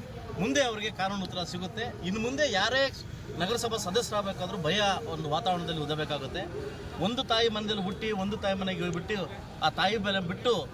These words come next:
ಇವತ್ತು ಸರಳ ಅಂತ ಒಬ್ಬ ಲೇಡಿ ಬಗ್ಗೆ ಮಾತಾಡ್ತೀನಿ ನಾನು. ಆ, ಶ್ರೀಮತಿ ಸರಳ ನನ್ನ ಅಣ್ಣ ಅಣ್ಣ ಅಂತ ಕರೆದು ನನ್ನ ಕಡೆ ಬಿ ಫಾರಂ ತೊಗೊಂಡು ಹಣ ತೊಗೊಂಡು ಇವತ್ತು ಒಬ್ಬ ಅದೇ ಜಾತಿಯವ್ರನ್ನ ನಿಲ್ಲಿಸಿದ್ರೆ,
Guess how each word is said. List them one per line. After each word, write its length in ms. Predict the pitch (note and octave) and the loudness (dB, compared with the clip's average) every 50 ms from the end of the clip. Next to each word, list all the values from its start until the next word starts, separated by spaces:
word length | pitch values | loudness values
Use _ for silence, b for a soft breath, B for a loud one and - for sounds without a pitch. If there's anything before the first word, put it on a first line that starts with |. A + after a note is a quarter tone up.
| - - | -8 -6
ಇವತ್ತು 300 | D#3 F#3 G3+ - G3+ F#3+ | -6 -6 -4 -4 -4 -4
ಸರಳ 320 | F3+ - F#3+ F#3+ G#3+ B3 | -2 0 2 2 4 4
ಅಂತ 240 | B3+ A#3+ A#3+ G3+ F3 | 4 2 2 0 0
ಒಬ್ಬ 340 | A3 G#3+ G#3 G3 F#3 E3 F3+ F3 F3 E3 D#3+ D3+ | 0 2 2 2 0 2 2 2 4 4 4 2
ಲೇಡಿ 240 | D3 D#3 F3+ F#3 G3+ | 2 0 -2 -2 -2
ಬಗ್ಗೆ 220 | F3 F3 D#3+ F3 | -2 -2 -2 0
ಮಾತಾಡ್ತೀನಿ 440 | E3 D#3+ D3+ D#3 D3+ C3 - D3 C#3+ | 0 0 0 0 -2 -4 -4 -4 -4
ನಾನು. 220 | C#3+ D3 F3+ A#3 - - - - - - - - - - - - - D3 | -2 -2 -2 -4 -6 -8 -8 -8 -8 -8 -8 -8 -8 -8 -8 -4 0 2
ಆ, 120 | D3+ D3+ | 2 2
ಶ್ರೀಮತಿ 420 | D3 - - G3+ G3+ F#3+ F3+ F#3+ F3+ | 2 2 2 2 2 2 2 0 0
ಸರಳ 320 | - - F#3 F#3 B3 C4 A#3+ G3 - - - - - - - - - | 2 4 4 6 6 6 4 4 2 -4 -8 -12 -12 -10 -10 -8 -6
ನನ್ನ 120 | D3+ E3 E3+ | -4 -2 -2
ಅಣ್ಣ 160 | E3+ F#3+ A3 A3+ A3 | 0 0 0 0 0
ಅಣ್ಣ 140 | G#3+ G#3+ G#3+ | 2 2 0
ಅಂತ 180 | G#3 G3+ G3+ | 0 0 0
ಕರೆದು 640 | G3 - F3+ F3+ F#3 F#3+ G#3 F#3+ D#3 - - - - - - - - - | -2 0 0 0 0 0 0 0 -2 -2 -6 -8 -8 -8 -8 -8 -4 -2
ನನ್ನ 160 | D3 E3+ G3+ | 0 0 0
ಕಡೆ 180 | G3 G#3 G#3 G3 | 2 2 2 2
ಬಿ 160 | E3 F3 A3 | 2 0 0
ಫಾರಂ 260 | G3 A3+ G#3+ G#3+ G3 | 0 0 0 0 0
ತೊಗೊಂಡು 340 | - G3+ F#3+ F#3+ F#3+ F3+ G3 F3+ | 0 0 2 2 2 4 4 4
ಹಣ 200 | D#3+ D#3+ F#3+ G3+ | 4 6 4 2
ತೊಗೊಂಡು 580 | G3 G3+ F#3+ F3+ F3+ F3+ E3+ F#3+ F#3 D#3+ B2 - - - - - - - - | 2 0 0 0 2 2 2 2 2 0 -2 -4 -8 -8 -8 -8 -8 -6 -4
ಇವತ್ತು 300 | D3+ E3 G3 F#3+ - G#3+ G#3+ G#3 G3+ F#3 E3 D3 B2 - - D#3 - | -2 -2 -2 0 0 0 0 0 0 0 -2 -2 -4 -6 -8 -6 -4
ಒಬ್ಬ 160 | E3+ F#3 B3 B3+ A#3+ G#3+ F3 - - - - | 0 4 6 6 6 6 2 -4 -8 -10 -6
ಅದೇ 280 | D#3+ F3 B3+ D4 D4 C5 - - - | -2 0 2 4 4 2 2 -2 -4
ಜಾತಿಯವ್ರನ್ನ 560 | - A3 A#3 A#3+ - A#3+ A3+ A3+ A3 G3+ G#3+ G#3 | -2 -2 -2 -2 -2 -4 -4 -4 -2 -2 0 0
ನಿಲ್ಲಿಸಿದ್ರೆ, 560 | G3 G3 G3 - - G#3+ F3 F#3+ G3 F3+ | 0 0 0 -2 -4 -2 0 0 0 0